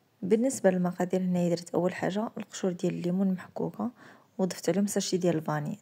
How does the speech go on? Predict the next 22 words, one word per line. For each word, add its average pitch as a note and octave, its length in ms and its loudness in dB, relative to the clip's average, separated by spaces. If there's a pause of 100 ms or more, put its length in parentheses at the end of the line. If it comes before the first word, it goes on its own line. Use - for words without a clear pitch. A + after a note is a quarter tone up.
(160)
ضفت - 240 -6
ثلاثه - 260 -8
ديال E3+ 200 0
البيضات، F3+ 600 0 (800)
غير F#3+ 260 6
هي F3+ 220 4
وحده F3+ 260 0
فيهم G3+ 340 0
حيدت G3+ 280 2
لها - 80 -2
الصفر - 280 0
باش A3+ 200 -6
غنخليوه G#3 500 0
للدهن، F3+ 540 -4 (1300)
يعني G3 180 6
جوج F3 180 0
بيضات E3+ 380 4
كاملين F#3+ 420 2
وبيض G#3 320 2
بيضه. E3 320 2 (2250)
كنضيفوهم F#3+ 500 0
ليها E3+ 340 -2